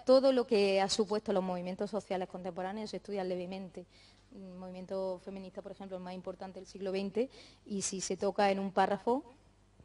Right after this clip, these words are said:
en todos los libros, ¿eh? ¿Cómo se puede enseñar stem de otra manera, no? Y vamos a ir terminando. Bueno,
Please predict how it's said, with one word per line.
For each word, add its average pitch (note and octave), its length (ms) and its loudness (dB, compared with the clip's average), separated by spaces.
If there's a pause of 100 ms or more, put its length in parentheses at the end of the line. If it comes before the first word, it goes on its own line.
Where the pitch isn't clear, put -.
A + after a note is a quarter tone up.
(260)
en G3 120 -4
todos F#3 200 2
los F#3 100 4
libros, G3+ 360 0 (1200)
¿eh? A3 180 -14 (1400)
¿Cómo C#4+ 180 0
se D4 140 -4
puede C4+ 160 4
enseñar B3 340 0
stem G3+ 360 -4
de F#3+ 60 -4
otra F#3+ 160 -6
manera, F3+ 420 -8
no? C#4+ 180 -8 (320)
Y G#3+ 40 -8
vamos G3 240 -4
a G3+ 60 -6
ir F#3+ 260 -10 (800)
terminando. G3 480 -2
Bueno, G#3 220 -2